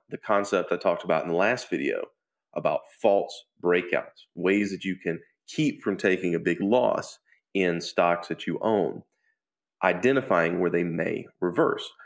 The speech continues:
We're gonna build on that concept, and we're gonna flip it on its head. We're gonna use that same idea to see how to get into stocks as really good, high probability,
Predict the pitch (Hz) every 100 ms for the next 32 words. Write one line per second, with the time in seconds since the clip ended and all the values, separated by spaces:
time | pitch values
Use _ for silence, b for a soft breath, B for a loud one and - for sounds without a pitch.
0 | B - 113 202 170 131 160 139 101 87
1 | - 127 135 - - - _ 101 107 123
2 | 98 - 135 147 135 123 - - 92 -
3 | _ _ _ _ B B B B 110 165
4 | 180 147 104 98 - - 117 170 196 214
5 | 247 - - _ _ 101 - 196 151 110
6 | B B - 107 98 95 101 127 180 -
7 | 139 - - - _ - _ _ _ _
8 | _ - 95 82 - 87 127 160 143 110
9 | 101 92 - - _ _ _ _ - 127
10 | 143 117 95 87 87